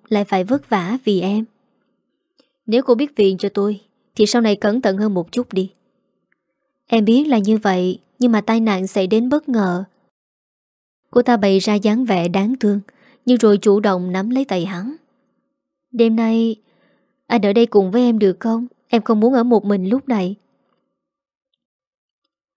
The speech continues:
"Cô không muốn ở một mình, tôi sẽ bảo giúp việc trông chừng cô." "Em không cần giúp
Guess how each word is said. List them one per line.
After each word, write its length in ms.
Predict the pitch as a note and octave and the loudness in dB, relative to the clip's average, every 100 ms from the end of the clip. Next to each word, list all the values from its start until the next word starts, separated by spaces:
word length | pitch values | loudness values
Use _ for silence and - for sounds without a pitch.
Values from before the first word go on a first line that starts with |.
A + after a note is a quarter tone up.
| _ - | _ -2
"Cô 120 | B3 | 0
không 160 | A#3+ A#3 | 2 2
muốn 140 | C#4 | 2
ở 80 | B3 | 2
một 200 | A3+ G3+ | 0 0
mình, 300 | G3 F#3 F#3 | -2 -4 -2
tôi 120 | G#3+ | -2
sẽ 140 | A3 | 0
bảo 180 | G3 F#3+ | -2 -2
giúp 160 | G3 C#4 - | -4 -4 -2
việc 220 | F#3 - | -2 -2
trông 200 | A3 G3+ | -4 -2
chừng 220 | G3 F#3 | -2 -2
cô." 220 | - G3+ - _ _ _ _ _ _ _ _ _ _ _ _ _ | -4 -4 -6 _ _ _ _ _ _ _ _ _ _ _ _ _
"Em 160 | B3+ | -2
không 140 | B3 B3 | 0 0
cần 220 | A3+ G3 | 0 0
giúp 120 | C#4 | -2